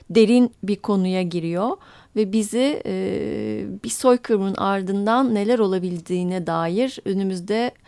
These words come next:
ve olabileceğine dair büyük bir pencere açıyor. Bir film çok değerli. E, dünyanın her yerindeki, e, vahşet, çatışma durumlarında aslında bir uzlaşma ve barış,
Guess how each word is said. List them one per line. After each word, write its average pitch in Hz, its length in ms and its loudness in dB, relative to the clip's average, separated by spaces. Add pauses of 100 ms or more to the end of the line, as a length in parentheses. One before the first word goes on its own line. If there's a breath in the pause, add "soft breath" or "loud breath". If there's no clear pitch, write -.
(220 soft breath)
ve 185 180 -2
olabileceğine 170 840 -2
dair 175 460 -4
büyük 247 320 -6
bir 240 360 -2
pencere 208 480 0
açıyor. - 380 -10
Bir 190 80 -12
film 180 300 -8
çok 233 300 -6
değerli. 165 560 -2 (640 loud breath)
E, 165 300 -6 (300)
dünyanın 208 300 0
her 220 240 6
yerindeki, 180 760 0
e, 180 320 -2 (1500)
vahşet, 180 960 -4
çatışma 190 640 -2
durumlarında 170 600 -6
aslında 180 540 -4
bir 185 140 -4
uzlaşma 180 560 -2
ve 180 160 -4
barış, 175 440 -2